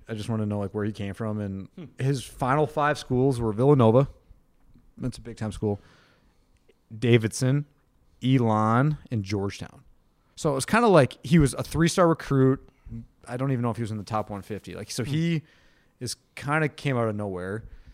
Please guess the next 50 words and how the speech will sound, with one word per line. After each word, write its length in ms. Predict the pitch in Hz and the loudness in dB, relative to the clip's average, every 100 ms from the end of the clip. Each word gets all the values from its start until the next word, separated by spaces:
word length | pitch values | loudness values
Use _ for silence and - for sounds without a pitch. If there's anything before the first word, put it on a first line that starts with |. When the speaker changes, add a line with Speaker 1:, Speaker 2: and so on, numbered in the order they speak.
| - | -16
Speaker 1:
had 160 | - 147 | -6 -4
a 60 | 120 | -4
decent 540 | - - 170 - 151 | -6 -4 -4 -2 -4
freshman 360 | - 117 - 104 | -2 -2 -4 -6
year, 420 | 104 123 160 - - | -4 -2 -4 -6 -6
but 120 | 135 | -2
then 160 | 123 113 | 0 0
blew 260 | 117 120 | 0 2
up 160 | 113 - | 2 0
as 100 | 92 | -10
a 60 | |
sophomore. 420 | 85 90 85 - - _ _ _ _ _ - | -10 -10 -10 -14 -20 _ _ _ _ _ -6
Um, 580 | 123 104 95 87 87 - _ _ - - - | -2 0 -2 -4 -10 -16 _ _ -20 -20 -20
Speaker 2:
He 120 | - | -14
kinda 340 | 151 - 269 262 | 0 2 2 -2
plays 560 | - - 170 233 190 | -2 0 0 0 -2
like 220 | 120 107 - | -4 -10 -14
that, 220 | 107 69 | -16 -16
man, 280 | 107 127 156 | -10 -8 -2
where 140 | 151 | 2
it's 180 | 151 147 | 2 0
like 300 | 156 135 - | -2 -2 -4
he 160 | 135 139 | -12 -12
plays 380 | - 175 214 | -2 0 0
like 100 | 233 | -2
a 80 | 220 | -4
guy 220 | 160 147 | -2 0
who 120 | 135 135 | 0 -4
figured 540 | - - 147 143 135 | -10 -8 -6 -2 0
out 260 | 127 123 - | 0 -2 -4
how 180 | 117 127 | -4 -4
to 100 | 117 | -6
play 280 | - 123 | -8 -6
Speaker 1:
Yes. 200 | 123 104 | -2 -2
Speaker 2:
smarter 280 | 131 120 113 | -2 -2 -4
than 120 | 107 | -8
everyone 320 | 104 101 98 98 | -12 -14 -14 -16
else. 480 | 110 - - - | -18 -18 -16 0
Speaker 1:
He, 140 | 165 160 | 2 4
yeah. 220 | 165 131 - - | 2 0 -4 -2
And 100 | 170 190 | -2 4
one 160 | 170 | 6
of 80 | 185 | 6
my 140 | 170 | 6
notes 320 | 123 143 160 131 | 6 6 4 2
I 80 | |
had 160 | 110 120 | 0 2
on 160 | 117 107 | 4 4
him 200 | 117 113 | 2 0
is 200 | 101 | -4